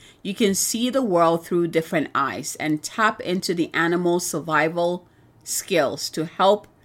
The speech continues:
yourself through a particular situation. So I, I love, first of all, you know, I see the eagle is the biggest one on here, right? With the wings around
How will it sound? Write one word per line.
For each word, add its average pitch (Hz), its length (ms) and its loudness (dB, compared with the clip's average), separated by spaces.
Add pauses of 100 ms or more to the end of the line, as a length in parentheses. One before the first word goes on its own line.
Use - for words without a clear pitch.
(380)
yourself 165 680 2
through 160 280 0
a 160 60 -2
particular 156 760 -6
situation. - 920 -12 (1700)
So 202 400 4 (160)
I, 190 300 2
I 175 120 4
love, 185 560 4 (120)
first 247 320 2
of 196 100 -4
all, 147 240 2
you 165 120 4
know, 160 140 0
I 165 100 4
see 202 500 -4 (260)
the 180 180 -6
eagle 220 440 4
is 160 160 -2
the 165 100 0
biggest 165 400 2
one 151 160 -2
on 135 160 -2
here, 123 320 -8 (180)
right? 147 240 0
With 160 160 -4
the 147 260 2
wings 196 540 2
around 151 640 0